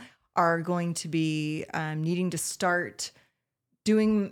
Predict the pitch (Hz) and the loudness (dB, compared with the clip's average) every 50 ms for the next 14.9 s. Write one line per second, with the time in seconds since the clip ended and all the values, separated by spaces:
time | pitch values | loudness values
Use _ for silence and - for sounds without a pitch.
0 | - 175 196 214 190 196 180 175 175 180 175 170 160 160 - - 160 156 156 156 | -2 0 2 4 4 4 4 2 2 0 0 -2 -4 -4 -4 -6 -4 -4 -4 -6
1 | - - - 185 180 180 180 175 170 175 - - 180 160 160 160 - 165 - - | -6 -2 0 2 2 4 4 2 0 -2 -4 -4 -2 -2 -2 -4 -4 -6 -6 -4
2 | 165 156 139 139 147 139 - 156 151 151 156 151 156 156 151 - - 151 151 - | -4 -4 -4 -6 -6 -6 -6 -6 -6 -6 -6 -6 -6 -8 -8 -8 -8 -8 -8 -6
3 | - 170 156 151 - 160 165 175 170 180 190 220 262 392 - - 466 466 440 427 | -6 -6 -8 -8 -8 -8 -6 -4 -2 0 2 2 0 0 2 2 2 2 2 -2
4 | 392 - - - - _ _ _ _ _ _ _ - 220 233 254 269 226 175 - | -4 -8 -12 -20 -20 _ _ _ _ _ _ _ 2 2 4 4 2 0 0 0
5 | 185 208 190 185 170 147 - - 202 208 240 320 320 - - - - - - - | 2 4 4 4 2 0 0 4 4 6 6 4 2 -2 -6 -8 -8 -10 -12 -10
6 | 175 - - 202 185 180 175 - - 165 151 - - 160 165 170 165 - _ _ | -8 -2 0 2 2 2 0 0 -4 -6 -6 -6 -4 -4 -4 -6 -6 -10 _ _
7 | _ _ _ _ _ _ _ _ _ _ _ _ - - - - 277 285 466 508 | _ _ _ _ _ _ _ _ _ _ _ _ -6 -4 0 4 4 4 4 4
8 | 523 539 523 508 494 - - 392 349 311 285 254 254 247 233 220 208 202 190 180 | 2 2 0 0 0 -2 -2 0 0 2 2 4 4 4 4 4 4 2 2 2
9 | 180 165 170 160 151 156 156 165 190 196 190 - 214 190 196 226 262 311 330 320 | 2 0 0 -2 -2 -2 0 0 -2 -2 -2 -4 -4 0 2 4 4 4 2 0
10 | 302 320 - 254 233 185 160 214 233 233 247 247 254 254 220 208 196 190 185 - | 0 0 0 0 0 0 0 -2 0 2 2 2 2 2 2 2 2 0 0 0
11 | 190 180 170 165 156 139 - 170 165 170 - - 208 226 233 269 254 247 - - | 0 0 0 0 0 -2 -2 -4 -4 -2 0 2 2 4 6 4 4 4 2 0
12 | - 208 220 214 185 - - - - - - 202 175 190 208 220 - - - - | 0 2 2 2 2 0 -4 -6 -6 -4 -2 0 2 2 2 0 -2 -6 -4 -4
13 | 180 156 160 175 185 185 - - - - 233 208 208 208 - - 233 226 226 220 | -2 -2 0 -2 -2 -2 -4 -8 -6 -2 -2 -2 -2 -2 -4 -2 0 2 2 2
14 | 180 156 - - 185 - - 196 196 202 - 202 190 180 175 175 - | 0 0 -2 -4 -6 -4 -2 -2 -2 -2 -2 -2 0 0 0 0 -2